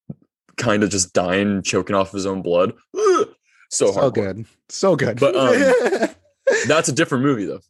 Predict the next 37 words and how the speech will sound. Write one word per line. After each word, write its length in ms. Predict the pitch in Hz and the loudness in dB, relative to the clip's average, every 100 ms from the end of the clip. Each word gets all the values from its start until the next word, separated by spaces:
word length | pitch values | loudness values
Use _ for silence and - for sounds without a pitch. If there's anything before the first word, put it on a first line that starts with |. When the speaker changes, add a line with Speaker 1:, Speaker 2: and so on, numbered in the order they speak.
| - | -2
Speaker 2:
Yes. 380 | 143 240 180 | 2 2 0
Speaker 1:
<laughs> 520 | 330 - 170 156 147 127 | -2 -4 -8 -8 -10 -12
Speaker 2:
But 140 | 113 | -6
Decon 320 | 190 208 196 | -4 0 0
Speaker 1:
Um, 40 | 185 | 2
Speaker 2:
five, 440 | 185 170 139 101 104 - | 2 2 2 -2 -10 -2
Brink. 380 | 156 151 107 | 0 0 -4
Speaker 1:
Decon 400 | - 123 156 156 | -12 -8 -8 -8
five. 480 | 139 117 156 110 - - - | -4 -4 -2 -6 -10 -20 -6
Speaker 2:
I 100 | 156 | -4
think 140 | 247 | 0
Speaker 1:
Yeah. 60 | 240 | 0
Speaker 2:
that's 140 | 247 | 0
hilarious 540 | 185 160 170 175 147 - | 2 4 4 4 2 0
that 180 | 139 110 | -2 -4
Brinker, 560 | 123 139 139 156 185 - _ | -6 -4 -2 -2 -4 -10 _
the 80 | 123 | -4
part 240 | - 151 | 0 0
that 100 | 156 | 0
you're 160 | 147 151 | 0 2
like, 220 | 131 - | 2 2
"What's 160 | 139 - | 0 0
his 180 | 233 | 0
last 260 | 240 247 - | 2 2 0
name?" 180 | 247 247 - 147 | -2 -2 -6 -6
Brinker, 420 | 156 165 196 208 - - _ | -4 -2 -6 -10 -18 -20 _
is 160 | 156 139 | 0 2
the 100 | 175 | 0
part 320 | - 165 160 | 2 2 4
that's 220 | 151 131 | 0 0
the 80 | 139 | -2
source 300 | - 156 143 | 0 2 0
material 420 | 151 127 131 120 | -2 -4 -2 -2
from 120 | 113 117 | -2 -2
the 100 | 107 | -2
eighteen 220 | 104 113 | -2 -4
hundreds. 520 | 107 95 92 90 - | -2 -4 -6 -10 -14